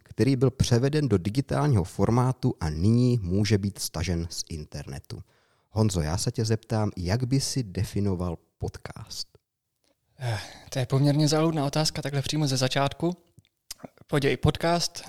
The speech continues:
Speaker 2: asi je takový to, co se dřív probíralo v hospodě u piva, akorát, eh,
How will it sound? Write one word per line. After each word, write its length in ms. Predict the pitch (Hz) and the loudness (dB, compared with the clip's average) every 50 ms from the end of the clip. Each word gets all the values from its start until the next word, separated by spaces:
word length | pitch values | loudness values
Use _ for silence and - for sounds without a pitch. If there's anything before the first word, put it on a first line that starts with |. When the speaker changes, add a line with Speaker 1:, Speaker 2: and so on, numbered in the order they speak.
| - | -10
Speaker 2:
asi 260 | - 120 - - - 151 | -4 -2 0 0 2 2
je 140 | 151 147 139 - _ - - - - - - _ _ - - - - - - - - - - _ _ _ _ | 0 0 -2 -4 _ -18 -18 -18 -18 -18 -20 _ _ -20 -20 -18 -18 -18 -18 -20 -20 -20 -20 _ _ _ _
takový 260 | - 127 - - 143 | -10 -8 -2 -2 -2
to, 100 | 139 185 | -2 -2
co 120 | - - 139 | -2 0 0
se 140 | - 151 139 | 0 0 0
dřív 420 | 127 127 135 131 - - - - - - - - | 2 2 2 2 0 -4 -12 -18 -16 -16 -16 -10
probíralo 500 | - 131 123 117 127 127 127 127 131 123 | -4 -2 -2 2 2 4 4 4 4 4
v 20 | |
hospodě 360 | 123 120 - - - 131 127 120 | 4 0 0 -2 -2 -2 0 -2
u 40 | |
piva, 340 | 117 - 117 110 117 123 135 | -2 -2 0 2 2 2 0
akorát, 680 | 139 123 123 - - - 117 117 117 117 113 - - | -2 -6 -8 -10 -8 -2 0 2 2 2 0 -2 -4
eh, 300 | 120 117 117 120 120 123 | -4 -2 -2 -4 -6 -6